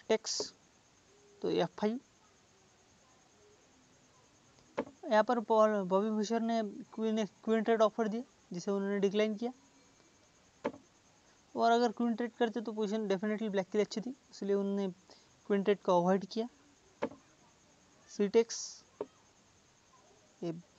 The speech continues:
Bishop गया डी थ्री square के ऊपर और उसके बाद अब यहाँ पर मिखाइल टल का attack शुरू होता है। यहाँ पर उनके knight के ऊपर attack था, उन्होंने knight को save न करते हुए वापस ब्लैक के queen के ऊपर attack बनाया।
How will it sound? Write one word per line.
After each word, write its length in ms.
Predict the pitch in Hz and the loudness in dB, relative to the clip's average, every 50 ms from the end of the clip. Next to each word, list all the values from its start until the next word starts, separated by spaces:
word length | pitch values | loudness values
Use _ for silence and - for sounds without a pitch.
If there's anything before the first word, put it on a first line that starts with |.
| - | -12
Bishop 280 | 180 170 180 - 233 214 | -10 -6 -2 0 2 2
गया 280 | 190 190 208 208 208 196 | 4 6 6 6 6 6
डी 160 | 175 165 175 | 4 0 -6
थ्री 200 | - - - 214 | -6 -6 -6 -8
square 260 | - - - 233 220 | -6 0 2 2 2
के 120 | 196 - 233 | 2 0 -4
ऊपर 200 | 214 220 240 254 - _ _ _ _ _ _ _ _ _ _ _ _ _ - | -4 -4 -6 -8 -10 _ _ _ _ _ _ _ _ _ _ _ _ _ -6
और 140 | 202 196 | -4 -4
उसके 240 | 190 - - - 220 | -4 -4 -4 -2 2
बाद 200 | 196 214 220 208 - - - - _ _ - | 4 4 4 2 0 -12 -20 -20 _ _ -2
अब 120 | - 214 - - - 226 | -2 -2 -2 -2 -6 -4
यहाँ 280 | 208 202 202 202 202 196 | -2 4 6 8 8 8
पर 160 | 202 220 208 | 8 6 4
मिखाइल 520 | 202 196 190 185 180 180 175 - 202 196 180 | 4 2 0 0 0 0 4 4 4 4 6
टल 200 | - 190 180 175 | 4 4 4 6
का 100 | 180 180 | 4 4
attack 220 | 165 185 175 - | 4 2 -2 -4
शुरू 160 | - - 160 151 | -4 -2 -2 0
होता 200 | 147 143 - 143 | -2 -2 -4 -8
है। 80 | 135 _ _ _ _ _ _ _ _ _ _ _ _ _ _ _ _ _ _ _ - - - - - - _ _ _ _ _ _ _ _ _ _ _ _ _ - | -12 _ _ _ _ _ _ _ _ _ _ _ _ _ _ _ _ _ _ _ -8 -8 -8 -8 -10 -20 _ _ _ _ _ _ _ _ _ _ _ _ _ -8
यहाँ 220 | 320 202 185 185 185 | -2 2 2 4 4
पर 140 | 202 208 202 | 2 0 -2
उनके 200 | 208 196 214 202 | -2 -2 0 0
knight 240 | 196 196 202 185 | 2 0 0 0
के 80 | - 233 | -2 -2
ऊपर 140 | 208 214 214 | 0 2 2
attack 200 | 208 208 220 208 | 2 2 0 0
था, 160 | - - 240 247 _ _ _ _ _ _ _ _ _ _ _ _ _ _ - | -2 -8 -10 -10 _ _ _ _ _ _ _ _ _ _ _ _ _ _ -10
उन्होंने 260 | 254 208 185 196 196 196 | -6 -2 -2 0 0 0
knight 200 | 190 190 185 - | 0 0 0 -2
को 80 | - 202 | -4 -2
save 200 | - 220 208 208 | 0 2 2 2
न 140 | 208 208 196 | 2 0 0
करते 220 | 202 196 196 214 | 0 0 0 0
हुए 240 | 208 202 208 208 202 202 - - - _ _ _ _ - - - _ _ _ - - - _ - | 2 4 4 4 2 0 -4 -16 -20 _ _ _ _ -20 -20 -20 _ _ _ -10 -10 -10 _ -2
वापस 480 | 202 185 180 180 185 220 202 - - - | 2 2 2 4 2 0 -2 -2 -6 -10
ब्लैक 540 | 208 202 190 190 185 180 175 170 180 175 - | -8 -6 -6 -4 -4 -4 -2 -2 -2 -2 0
के 100 | - 202 | -2 -4
queen 240 | - - 208 202 202 | -2 0 0 0 0
के 80 | 208 | -2
ऊपर 180 | 220 208 226 214 | -2 0 2 2
attack 260 | 220 214 220 220 202 | 2 2 0 -2 0
बनाया। 280 | 208 214 214 220 233 | -2 0 0 0 -2